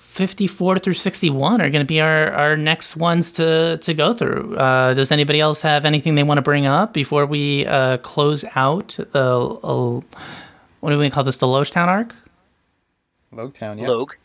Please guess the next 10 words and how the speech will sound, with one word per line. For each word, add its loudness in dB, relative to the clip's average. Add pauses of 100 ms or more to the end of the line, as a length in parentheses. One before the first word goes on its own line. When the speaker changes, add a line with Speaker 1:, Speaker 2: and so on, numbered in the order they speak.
(520)
Speaker 1:
Yeah, 2 (340)
that's -16
what 6
I 4
said, 2
right? -2 (920)
Speaker 2:
Yep. -8
Speaker 3:
Yeah. -2 (560)
Yeah. -2 (100)
<laughs> -4